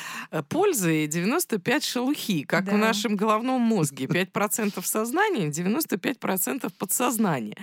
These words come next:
Speaker 1: Поэтому пять процентов пользы — это очень хороший процент. И если среди всего нетворкинга, который у нас щас такими большими шагами идет по стране, э, будет пять процентов заводов,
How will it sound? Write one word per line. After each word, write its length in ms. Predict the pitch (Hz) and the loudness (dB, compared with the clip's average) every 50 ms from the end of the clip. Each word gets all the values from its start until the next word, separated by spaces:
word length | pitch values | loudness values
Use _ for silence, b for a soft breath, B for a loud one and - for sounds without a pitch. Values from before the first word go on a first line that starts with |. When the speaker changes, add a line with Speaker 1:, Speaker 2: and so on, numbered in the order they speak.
| B B B B B 202 190 B - | B B B B B -18 -14 B 0
Speaker 1:
Поэтому 1160 | 196 196 233 294 - - 247 247 220 220 220 226 208 190 185 175 160 156 151 143 135 135 - - - | 2 2 2 2 0 -2 0 2 2 2 2 2 0 0 0 0 0 -2 -2 -4 -6 -10 -14 -8 -2
пять 220 | - 240 294 - - | 0 0 0 0 -2
процентов 560 | - 226 254 - - 392 392 349 - 220 - _ | -2 -2 0 0 2 2 2 0 0 -2 -4 _
пользы — 340 | - 330 415 453 381 254 202 170 165 | -2 0 2 2 2 2 0 -2 -2
это 120 | 170 - 214 | 0 -2 -2
очень 160 | 320 - - | -2 -2 -2
хороший 420 | - 254 247 247 302 - - 254 | -2 0 0 0 0 -2 -4 -4
процент. 680 | - - 247 240 262 - - - 180 139 - - - - B B B B B B B B B B | -2 0 0 0 0 0 -2 -2 -2 -4 -4 -8 -16 -20 B B B B B B B B B B
И 80 | B 185 | B 0
если 340 | 196 262 320 - - 254 254 | 2 2 2 0 0 -2 0
среди 380 | 226 - - 240 254 226 226 247 | 0 0 0 -2 -2 0 -2 -2
всего 420 | - - - 285 262 302 320 302 | -2 0 -2 0 2 2 2 2
нетворкинга, 760 | 254 220 202 - - 196 214 202 170 - - 143 143 139 143 135 | 2 0 -2 -2 -2 -2 -2 -2 -2 -4 -6 -8 -8 -6 -6 -4
который 400 | - 156 151 - 165 160 165 165 | -4 -4 -4 -2 -2 -2 0 0
у 20 | 160 | 0
нас 180 | 165 147 143 | 0 -2 -2
щас 300 | - - 156 131 - - 156 156 - - | -4 -4 -4 -4 -4 -6 -8 -10 -14 -12
такими 380 | - 139 - - - 135 127 123 | -12 -10 -6 -6 -6 -4 -4 -4
большими 440 | 131 156 160 175 - - 151 143 | -2 -2 -2 -2 -2 -4 -4 -4
шагами 520 | 131 - - 160 156 156 139 131 131 135 143 | -2 -2 -2 -2 -2 -2 -4 -4 -4 -4 -4
идет 240 | 143 139 135 131 131 | -2 -2 -4 -4 -6
по 100 | - 131 | -6 -8
стране, 420 | 135 - - 160 160 151 147 131 - B B B B B B B B B B 170 | -6 -4 -4 -2 -4 -4 -4 -6 -10 B B B B B B B B B B -8
э, 280 | B 160 151 143 143 143 | B -2 0 0 0 0
будет 340 | 151 160 220 190 165 170 - | 0 0 2 0 0 0 0
пять 240 | - 214 185 175 - | 0 2 2 0 0
процентов 640 | - 170 175 175 - 175 170 160 - - 143 135 | 0 0 0 0 0 0 0 0 0 -2 -4 -6
заводов, 640 | - 147 160 156 170 233 415 554 539 240 156 127 | -4 -2 0 0 2 2 0 0 0 -2 -6 -10